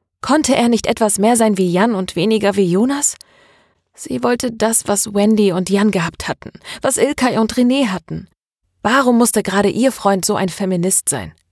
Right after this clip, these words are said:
Warum konnte er nicht ein Mann sein? Sie dachte dies mit dem größten Verlangen, auch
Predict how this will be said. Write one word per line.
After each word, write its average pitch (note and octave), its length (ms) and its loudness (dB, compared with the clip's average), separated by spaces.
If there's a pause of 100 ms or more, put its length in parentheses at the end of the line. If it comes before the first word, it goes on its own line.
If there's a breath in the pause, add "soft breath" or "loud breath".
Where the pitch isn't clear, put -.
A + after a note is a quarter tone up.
(420)
Warum A#3+ 380 2
konnte A#3 320 0
er G#3 100 0
nicht G#3 180 0
ein F#3+ 160 2
Mann F3+ 240 2
sein? E3 320 -4 (400)
Sie G#3 320 -6
dachte A3 360 0
dies - 240 -4
mit F3 120 -4
dem D#3+ 120 -6
größten F3+ 420 -2
Verlangen, E3 560 -4 (500)
auch G#3+ 220 0